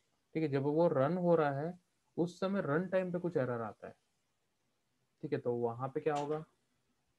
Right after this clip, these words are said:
उस चार लाइन के कोड में कोई एक system generated message आएगा, ठीक है, तो user वो समझ नहीं पाएगा, ठीक है।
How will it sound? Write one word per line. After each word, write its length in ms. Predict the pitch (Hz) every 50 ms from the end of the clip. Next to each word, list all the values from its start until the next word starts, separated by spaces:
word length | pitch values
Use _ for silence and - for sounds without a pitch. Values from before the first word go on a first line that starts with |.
| _ _ _ - -
उस 240 | 139 139 - - _
चार 300 | - 131 127 139 151 156
लाइन 200 | 165 160 156 160
के 80 | 160 160
कोड 320 | 151 - 139 143 147 147 147
में 400 | 143 139 135 131 143 165 185 190 - _ _ - _ _ _ _ _ _ _ _ _ -
कोई 120 | 143 147 160
एक 100 | 165 -
system 400 | - 135 139 - - 180 175 170
generated 400 | 160 151 143 143 143 139 170 170
message 360 | 165 139 123 123 - 135 127 127
आएगा, 320 | 107 101 101 92 _ _ _ _ _ _ _ _ _ _ _ _ _ _ _ _ _ _ _ _ _ _ _ _ _ _ _ _ _ _ _ _ _ _ _ _ _ _ _ _ _ _ _ _ _ _ _ _ _ -
ठीक 80 | 147 143
है, 80 | 165 170 - _ _ _ _ _ -
तो 100 | 143 147
user 460 | 151 139 135 139 139 131 131 160 170
वो 120 | 175 175 170
समझ 280 | - 151 139 143 151
नहीं 180 | 156 156 151 143
पाएगा, 380 | 135 120 107 101 98 101 104 - _ _ _ _ _ _ _ _ _ _ _ _ _ _ _ _ _ _ -
ठीक 100 | 165 170
है। 140 | 160 131